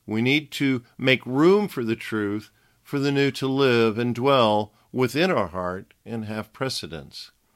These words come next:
This is an ongoing, intentional seeking of the things of God in our heart and mind.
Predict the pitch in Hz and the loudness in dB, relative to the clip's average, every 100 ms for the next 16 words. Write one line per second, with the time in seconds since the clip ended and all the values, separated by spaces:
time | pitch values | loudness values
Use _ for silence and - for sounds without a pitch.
0 | _ _ _ _ _ _ 117 131 151 - | _ _ _ _ _ _ 0 2 2 0
1 | 151 131 156 - 139 135 156 165 131 104 | -2 -2 -4 0 2 4 4 2 2 2
2 | 98 98 117 _ _ - 131 131 127 147 | 0 -4 -8 _ _ -6 -2 -2 0 0
3 | 147 143 - 110 101 101 - _ - - | 0 0 -4 -2 -2 -4 -10 _ -8 0
4 | 151 - 123 113 101 104 120 120 113 120 | 0 0 -2 -2 -4 -4 -2 -2 -4 -6
5 | 104 123 104 95 92 _ _ - 123 113 | -2 0 0 -2 -6 _ _ -10 -2 0
6 | 104 101 110 90 92 98 107 113 92 78 | 0 0 0 0 -4 -2 0 0 -2 -8